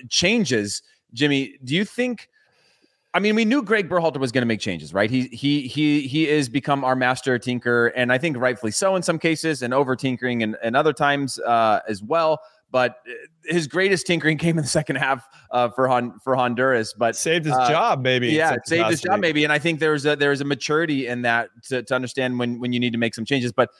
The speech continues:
Speaker 1: do you think that it, it, the, that tinker, do you think he went into this, I guess, three-match window and was like, "You know what? Second game, we're gonna look something like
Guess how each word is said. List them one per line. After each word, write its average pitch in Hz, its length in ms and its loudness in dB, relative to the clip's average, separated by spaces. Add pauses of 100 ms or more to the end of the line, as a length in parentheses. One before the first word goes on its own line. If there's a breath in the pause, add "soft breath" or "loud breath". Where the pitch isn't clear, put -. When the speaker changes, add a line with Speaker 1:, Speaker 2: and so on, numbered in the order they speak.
(240 soft breath)
Speaker 1:
do 156 80 -4
you 214 140 2
think 226 260 -2
that 190 140 2
it, 160 160 0
it, 151 140 0 (340)
the, 175 180 -2 (100)
that 170 220 0
tinker, 170 300 -4
do 165 80 -2
you 202 40 -2
think 220 140 0
he 151 80 -8
went 175 180 0
into 190 140 2
this, 147 300 -2
I 139 80 0
guess, 123 160 0
three-match 131 420 0
window 123 140 -2
and 117 60 0
was 110 120 -4
like, 117 160 0
"You 147 60 0
know 156 100 2
what? 156 140 2
Second 147 260 -2
game, 135 180 2
we're 127 80 0
gonna 123 140 4
look 127 320 0
something 135 420 -2
like 110 240 0